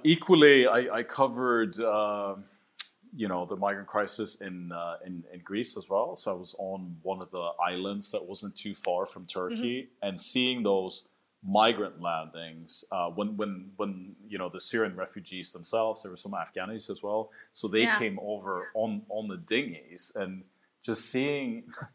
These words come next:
Speaker 1: <laughs> seeing their facial reactions, seeing, seeing, seeing their, <laughs> seeing them making phone calls to family members back home,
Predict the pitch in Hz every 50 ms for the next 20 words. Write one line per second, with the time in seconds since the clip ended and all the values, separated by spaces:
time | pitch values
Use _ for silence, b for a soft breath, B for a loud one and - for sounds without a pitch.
0 | _ - - - _ _ _ _ _ _ - - - - 160 175 196 190 180 143
1 | - - - 127 151 - - 170 120 101 92 82 80 80 - - 95 - - 127
2 | 131 131 123 120 - - - - - 131 131 147 143 135 - - - 139 143 139
3 | 123 127 131 - - 180 139 - - - B B B B B B B B B B
4 | B _ - - - - 165 170 175 147 151 135 127 123 131 143 143 - 151 123
5 | 113 - - - 127 131 147 147 - - - 98 87 80 82 90 95 - - -
6 | - - _ - - 120 120 117 120 120 120 110 110 110 107 107 101 95 95 95
7 | 92 90 95 95 95 90 - - 104 101 101 104 - - 98 98 95 92 90 90
8 | 90 90 90 90